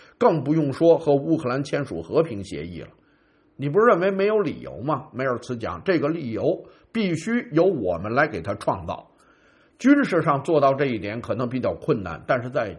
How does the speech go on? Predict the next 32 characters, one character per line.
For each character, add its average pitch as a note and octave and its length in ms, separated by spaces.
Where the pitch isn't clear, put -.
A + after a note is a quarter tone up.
经 B3+ 320
济 D#3 240
上 A2+ 340
我 A#2 160
们 G#2+ 100
是 A#2+ 140
可 G#2+ 180
以 F2+ 120
实 E2 180
现 D#2+ 200
的。 - 140
他 F3+ 120
讲， C3+ 380
必 A3 300
须 A#3+ 320
确 D#3 320
保 F#2 260
俄 A#2 140
罗 D#3 180
斯 D3+ 180
无 D3 380
法 E2+ 520
能 C3+ 180
够 E3+ 140
维 A#2 280
持 D3 240
他 D#3 100
的 D3+ 140
战 C3 260
争 D#3+ 220
经 A3 300
济， C3 260